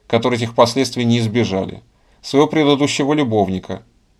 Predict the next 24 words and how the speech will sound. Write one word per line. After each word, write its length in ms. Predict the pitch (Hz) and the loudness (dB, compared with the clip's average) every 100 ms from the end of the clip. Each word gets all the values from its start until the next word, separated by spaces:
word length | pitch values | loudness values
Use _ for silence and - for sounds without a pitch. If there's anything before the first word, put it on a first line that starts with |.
| _ | _
священнослужителя, 920 | - 117 117 127 120 151 110 95 92 92 | -8 -4 -2 -2 -2 -2 -2 -4 -6 -6
между 280 | 101 90 | -4 -6
прочим, 380 | 101 107 - 95 | -4 -4 -4 -6
но 80 | 101 | -4
такового 460 | 110 123 120 117 104 | -4 0 2 2 0
красавчика – 800 | 117 113 - 131 - 117 98 - _ _ _ _ - | 0 0 0 -2 -2 -12 -12 -14 _ _ _ _ -10
свой 220 | - 143 | 0 0
будущий 400 | 156 160 - 151 | 2 0 0 0
брак. 400 | 113 107 95 - _ _ _ _ | 2 2 2 -4 _ _ _ _
Кстати, 220 | 120 120 | -8 -4
почему 380 | 120 131 147 143 | -4 -2 -2 0
бы 120 | 135 | 0
именно 300 | 135 139 139 | 2 0 0
мне 260 | 120 107 101 | 2 0 0
на 100 | 101 | 0
ней 200 | 117 113 | 2 2
не 140 | 113 | 2
жениться? 580 | 113 101 95 - 101 107 _ _ _ | 2 -2 -4 -10 -18 -20 _ _ _
Папа, 220 | 143 147 | 2 2
скорее 300 | 143 135 131 | 0 2 0
всего, 220 | 117 131 113 | 0 -2 -2
будет 280 | 120 120 | 0 -2
не 120 | 120 117 | 0 -2
против. 400 | 101 92 - | -2 -6 -10